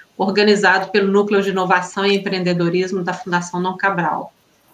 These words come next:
Meu nome é Heloísa Menezes e, junto com o professor Carlos Arruda, coordeno o projeto. Eu gostaria de, antes de, antes de apresentar os nossos convidados, que são autores de artigos do segundo livro do projeto,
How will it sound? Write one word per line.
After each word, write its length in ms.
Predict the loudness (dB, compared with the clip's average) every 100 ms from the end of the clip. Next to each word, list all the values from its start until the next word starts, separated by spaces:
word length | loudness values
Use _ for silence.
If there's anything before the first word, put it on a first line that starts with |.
| _ _ -2
Meu 100 | 2
nome 220 | 4 4
é 40 |
Heloísa 360 | 4 4 2 -2
Menezes 880 | -4 -2 2 4 4 2 0 -2 -2
e, 100 | -4
junto 320 | -2 -4 -4
com 160 | -6 -6
o 80 | -6
professor 580 | -6 -6 -4 -6 -4
Carlos 320 | 0 0 0 -2
Arruda, 480 | -4 0 -2 -2
coordeno 540 | -2 -2 0 0 0 -2
o 80 | -8
projeto. 800 | -14 -2 2 2 0 -2 -8 -8 _ -20 -20 -8
Eu 80 | -4
gostaria 840 | -4 0 0 2 4 4 4 -2 -2
de, 100 | 0
antes 320 | 0 -2 -6
de, 80 | -4 -4 -2
antes 300 | 0 0 0
de 60 | -2
apresentar 680 | 0 0 0 0 2 2 2
os 160 | -2
nossos 400 | -4 -6 -6 -10
convidados, 840 | -4 -4 -4 0 4 4 2 -4 -12
que 160 | -14
são 400 | -12 -8 -6 -6 0
autores 800 | 0 0 -2 2 2 2 -2 -6
de 100 | -6
artigos 880 | -6 -8 -10 -4 -4 -4 -10 -10 -20 _ _ _
do 80 | -10
segundo 480 | -6 -6 0 2 4
livro 400 | 4 2 0 -4
do 80 | -6
projeto, 800 | -8 -8 0 2 2 -2 -12